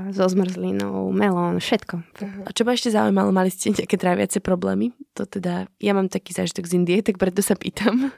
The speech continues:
Speaker 1: No, nám to začalo hneď v prvej krajine, už v Nepále, ale mali sme aj na Sri Lanke problémy a až také Gabko mal, že sme išli až do Matary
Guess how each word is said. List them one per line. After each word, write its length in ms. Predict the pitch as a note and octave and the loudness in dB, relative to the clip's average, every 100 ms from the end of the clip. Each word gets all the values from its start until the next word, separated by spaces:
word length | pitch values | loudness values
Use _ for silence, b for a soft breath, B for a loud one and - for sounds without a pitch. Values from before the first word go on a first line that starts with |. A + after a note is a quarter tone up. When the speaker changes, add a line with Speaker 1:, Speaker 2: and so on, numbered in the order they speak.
| - | -4
Speaker 1:
No, 180 | A3 | 0
nám 180 | G#3+ G#3 | 0 0
to 80 | A3 | 0
začalo 340 | G#3+ G3+ A3 | 0 0 0
hneď 240 | G3+ G3+ G3+ | 0 0 -2
v 80 | - | -4
prvej 240 | G3 G3 | -2 -2
krajine, 340 | - F#3+ G3+ F#3 | -2 -2 0 0
už 200 | F#3 - | -2 -4
v 80 | |
Nepále, 480 | A3+ - F3+ E3+ F#3+ | -6 -4 -6 -4 -2
ale 240 | G#3 F#3+ F#3+ | -2 -2 0
mali 240 | G3 A3 | 0 0
sme 160 | G#3 F3+ | 0 -2
aj 100 | E3 | -2
na 100 | G3+ | -2
Sri 180 | - F3+ | -2 -4
Lanke 280 | E3+ F#3 F#3+ | -4 -4 -6
problémy 680 | - F3+ F#3 F#3 F#3 F#3 | -6 -4 -2 0 0 0
a 340 | F3+ F#2+ F3 E3+ | -2 -2 0 0
až 280 | - G3+ - | -2 -4 -2
také 360 | F3 E3+ F#3+ | -2 -2 -2
Gabko 340 | F#3 F#3 - G#3 | 0 -2 -2 -2
mal, 240 | G#3 G3+ | 0 0
že 160 | G3 F#3 | 0 -2
sme 240 | F#3+ F3+ | -2 -2
išli 440 | - G3+ - E3+ E3+ | -2 -4 -4 -4 -4
až 180 | E3+ D#3 | -4 -4
do 100 | F3 | -2
Matary 500 | E3+ E3+ F#3 F3+ F3+ | 0 0 -2 -2 -4